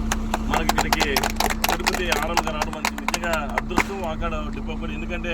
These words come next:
ఆయన రావడం, ఆయన ఆధ్వర్యంలో ఎమ్మెల్యే గారి సహాయ సహకారాలతో దాదాపు పదిహేను బస్సులు తేవడం, రూట్లన్నీ మార్చడం, ప్రతి రూట్ నుంచి మంచి కలెక్షన్ తేవడంలో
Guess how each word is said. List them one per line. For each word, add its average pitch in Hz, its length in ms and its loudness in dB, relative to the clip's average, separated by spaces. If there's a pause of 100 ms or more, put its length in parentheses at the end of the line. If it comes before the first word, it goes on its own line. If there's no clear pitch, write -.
(500)
ఆయన 143 140 -2
రావడం, 170 400 2
ఆయన 156 240 -2
ఆధ్వర్యంలో 160 460 -2
ఎమ్మెల్యే 160 300 -2
గారి 156 200 -2
సహాయ 156 300 -2
సహకారాలతో 151 800 -2
దాదాపు 147 480 -2
పదిహేను 147 200 -4
బస్సులు 156 320 -4
తేవడం, 147 540 -4 (400)
రూట్లన్నీ 165 420 -2
మార్చడం, 151 540 -2 (440)
ప్రతి 135 180 -2
రూట్ 151 260 -4
నుంచి - 220 -4
మంచి 143 340 -4
కలెక్షన్ - 280 -4
తేవడంలో - 380 -4